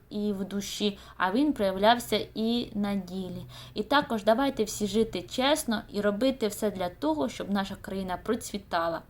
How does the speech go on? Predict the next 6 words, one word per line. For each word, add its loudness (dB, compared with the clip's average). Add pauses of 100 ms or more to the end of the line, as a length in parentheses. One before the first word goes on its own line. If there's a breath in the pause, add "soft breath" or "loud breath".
(160)
і -18
ставала 0
тільки -8
кращою. -6 (300)
Святами -2
вас! -8